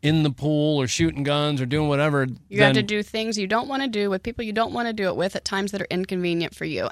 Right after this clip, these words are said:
Speaker 2: And you mentioned time, and I wanna just add another element onto the time. The ti-, my time is the one thing I can regularly, regularly self-sacrifice, but it's also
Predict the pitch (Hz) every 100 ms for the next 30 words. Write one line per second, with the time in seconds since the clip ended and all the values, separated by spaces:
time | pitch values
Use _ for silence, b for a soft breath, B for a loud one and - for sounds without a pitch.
0 | - 185 139 202 233 247 247 262 269 247
1 | - 226 180 175 - 190 190 214 208 196
2 | - 190 190 190 190 - 180 185 185 -
3 | 175 170 175 156 180 160 180 - 233 -
4 | 185 240 - 262 202 180 175 180 185 196
5 | 196 180 - 180 - 180 175 175 185 180
6 | 175 170 180 - - 196 202 196 190 180
7 | 175 - 170 - 175 - 170 170 - -
8 | 208 190 B B B B B B B _
9 | 202 233 226 -